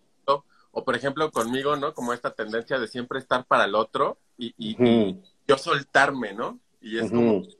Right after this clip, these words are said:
Speaker 1: como todas esas cosas están inmersas, inevitablemente, también hasta en nuestras propias relaciones con nuestros propios pacientes. No solamente,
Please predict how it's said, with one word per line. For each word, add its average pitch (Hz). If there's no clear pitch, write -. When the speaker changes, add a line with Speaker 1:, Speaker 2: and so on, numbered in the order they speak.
Speaker 1:
como 123
todas 165
esas 180
cosas 160
están 135
inmersas, 131
inevitablemente, 135
también 117
hasta 113
en 101
nuestras 107
propias 143
relaciones 113
con 98
nuestros -
propios 104
pacientes. 101
No 131
solamente, 147